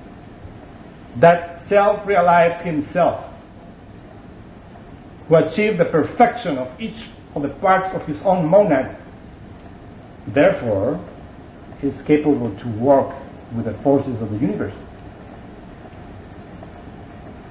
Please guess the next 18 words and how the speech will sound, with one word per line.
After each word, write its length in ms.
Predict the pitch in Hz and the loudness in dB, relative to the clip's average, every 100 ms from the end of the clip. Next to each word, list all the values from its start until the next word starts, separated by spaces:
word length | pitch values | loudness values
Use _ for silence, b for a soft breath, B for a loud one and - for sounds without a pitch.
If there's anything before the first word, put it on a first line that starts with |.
| - - - - - - - - 117 | -20 -20 -20 -18 -18 -18 -18 -6 0
But 220 | 139 117 | 2 4
with, 120 | 139 - - | 2 0 -2
with, 260 | 135 - | -2 0
because 380 | 139 123 131 135 | 0 4 4 4
when 180 | 127 117 | -2 0
somebody 380 | 196 208 180 175 | 2 4 4 4
is 360 | 165 156 - | -2 -6 -10
in 220 | - 127 120 - | -6 -6 -6 -4
tone 360 | 180 147 95 82 - - - - - - - - - - - - - - - - - - - - | -4 -4 -8 -12 -18 -20 -20 -20 -20 -20 -20 -20 -20 -20 -20 -20 -20 -20 -20 -20 -20 -20 -20 -8
with 100 | 123 | 0
the 140 | 127 - | 0 2
forces 240 | 160 147 | 2 2
of 100 | 131 | 0
the 60 | 113 | 0
universe, 440 | 123 156 185 208 - - - - - | 2 2 0 -6 -10 -18 -20 -20 -18
he 80 | - | -8
can 80 | 147 | -6
handle 400 | 147 151 147 98 | -2 0 0 -2